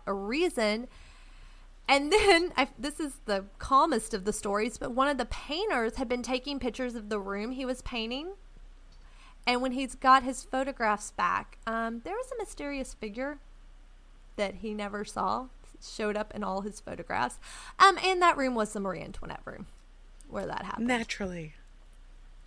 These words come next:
Speaker 1: Naturally. Oh, and I can't believe I forgot to mention, 'cause we got to talking about the marble and the ghost.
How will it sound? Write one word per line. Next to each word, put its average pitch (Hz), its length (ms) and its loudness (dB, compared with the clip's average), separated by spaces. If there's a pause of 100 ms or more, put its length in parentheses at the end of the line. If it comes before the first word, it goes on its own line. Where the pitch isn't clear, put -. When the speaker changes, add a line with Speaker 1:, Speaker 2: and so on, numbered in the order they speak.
Speaker 1:
Naturally. 226 400 0 (200)
Oh, 453 260 12
and 320 100 4
I 359 80 6
can't - 200 -2
believe 415 260 4
I 302 60 6
forgot 320 240 4
to - 60 -2
mention, 359 260 4
'cause 285 120 0
we 277 80 0
got 277 200 8
to 285 60 -2
talking 330 480 10
about 226 240 8
the 233 80 2
marble 277 420 6
and 214 120 -2
the 208 40 -4
ghost. 269 480 2